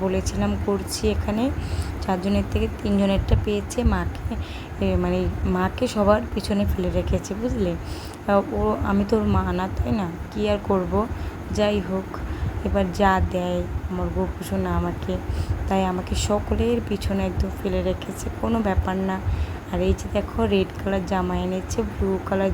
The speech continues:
জামা এনেছে, আর একটা হোয়াইট কালারও এনেছে, ওইটা পাশের বাড়ি, মানে পাশের ঘরে আছে আর কি। তো আমি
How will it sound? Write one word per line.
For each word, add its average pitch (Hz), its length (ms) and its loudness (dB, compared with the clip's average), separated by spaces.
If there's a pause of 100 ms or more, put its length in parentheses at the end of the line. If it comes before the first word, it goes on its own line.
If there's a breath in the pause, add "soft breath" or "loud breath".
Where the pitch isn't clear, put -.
(100)
জামা 185 240 -2
এনেছে, 185 420 -2 (500 loud breath)
আর 180 120 0
একটা 185 340 -2
হোয়াইট 208 480 2 (120)
কালারও 226 360 2
এনেছে, 190 540 0
ওইটা 202 420 -2
পাশের 185 400 -4
বাড়ি, 180 200 0 (560 loud breath)
মানে 196 120 4 (100)
পাশের 190 320 0
ঘরে 180 260 0
আছে 165 400 -2
আর 180 60 -2 (160)
কি। - 80 6 (600 loud breath)
তো 196 180 6
আমি 196 220 4